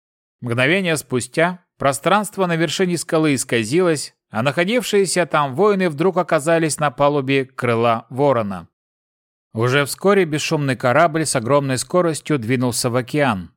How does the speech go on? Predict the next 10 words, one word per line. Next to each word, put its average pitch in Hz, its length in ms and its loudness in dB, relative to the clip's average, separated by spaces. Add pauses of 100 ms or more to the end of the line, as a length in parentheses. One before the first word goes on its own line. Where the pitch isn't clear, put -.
(160)
стремительно 139 840 -2
уменьшаясь 139 960 0
и 170 140 2
покидая 165 640 2
границы 120 480 0
Авлейма. 113 680 0 (580)
Еще 131 380 0
через 165 380 0
несколько 127 580 -2
минут 123 520 -2